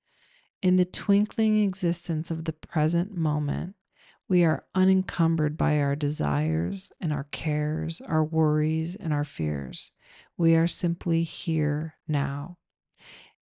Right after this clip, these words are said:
And when we can increasingly rest in the present moment, I think we can simultaneously experience the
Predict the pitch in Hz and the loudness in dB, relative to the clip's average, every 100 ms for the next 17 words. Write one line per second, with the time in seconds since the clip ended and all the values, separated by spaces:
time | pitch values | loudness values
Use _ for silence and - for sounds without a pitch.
0 | - 180 180 180 185 190 - 214 208 190 | 2 4 6 6 4 2 0 2 4 4
1 | 165 - 190 185 - 185 170 156 156 151 | 2 0 0 0 2 0 2 2 2 2
2 | - - 156 - - 160 180 - 156 151 | 0 -4 -4 -4 -2 -2 -2 0 0 0
3 | 147 147 - 160 156 175 170 180 175 - | -2 -4 -6 -4 -2 -2 -4 -4 -6 -2
4 | 156 151 - 147 151 160 - 175 165 160 | -2 -2 -4 -4 -2 -2 -2 0 2 2
5 | - 160 147 - - - 151 147 143 - | -2 -2 -2 -2 -6 -2 0 -2 -4 -10